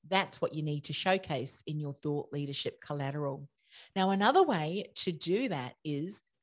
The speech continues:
to challenge the status quo. And I'm sure you might have heard people brandish that term around the place, to challenge that status quo. What do I mean by that?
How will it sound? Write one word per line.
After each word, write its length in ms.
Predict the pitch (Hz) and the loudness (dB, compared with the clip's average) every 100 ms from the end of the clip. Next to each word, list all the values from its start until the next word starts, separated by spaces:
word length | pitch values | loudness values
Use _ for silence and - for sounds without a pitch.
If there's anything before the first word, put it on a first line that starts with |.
| _ | _
to 120 | 285 | -8
challenge 720 | 277 - 160 156 147 151 - - | -2 -2 0 -2 -2 -4 -4 -4
the 100 | 208 | -4
status 600 | - - 143 147 165 - | -4 -6 -6 -6 -6 -6
quo. 520 | - 285 226 143 170 - - _ | -2 0 2 0 -6 -12 -20 _
And 140 | 220 240 | -4 0
I'm 140 | 247 | 0
sure 440 | 240 - 320 320 320 | 0 0 4 4 4
you 140 | 302 | 2
might 240 | 269 254 | 2 2
have 100 | 254 | 2
heard 380 | 254 196 208 214 | 2 4 4 4
people 280 | 185 185 190 | -2 -4 -6
brandish 600 | 165 139 175 190 185 - | -8 -2 0 2 0 -2
that 240 | 160 160 | -4 -4
term 260 | - 160 160 - | -2 -2 -2 -4
around 360 | 143 143 143 | -4 -2 -2
the 60 | 143 | -4
place, 440 | - 143 139 - - - - | -4 -4 -4 -8 -14 -20 -8
to 100 | - | -6
challenge 560 | 175 - 156 156 160 - | -2 -2 -2 -2 -4 -4
that 180 | 147 - | -4 -2
status 540 | - 151 143 151 - | -4 -4 -8 -6 -8
quo. 420 | - 156 147 123 160 - _ _ | -8 -6 -4 -4 -8 -14 _ _
What 100 | 277 | 0
do 160 | 311 302 | 2 4
I 140 | 285 | 2
mean 320 | 208 160 165 | 2 2 2
by 180 | 156 143 | 0 -2
that? 300 | 139 135 131 | -2 -4 -4